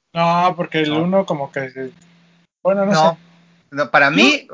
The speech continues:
Speaker 2: el uno va a generar siempre el hype, pero el tres es el que mejor envejece.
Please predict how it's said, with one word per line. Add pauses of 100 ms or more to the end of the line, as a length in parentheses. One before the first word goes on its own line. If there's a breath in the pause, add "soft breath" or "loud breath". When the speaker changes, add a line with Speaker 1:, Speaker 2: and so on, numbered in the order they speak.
(140)
Speaker 2:
el
uno
va
a
generar
siempre
el
hype, (340)
pero
el
tres
es
el
que
mejor
envejece.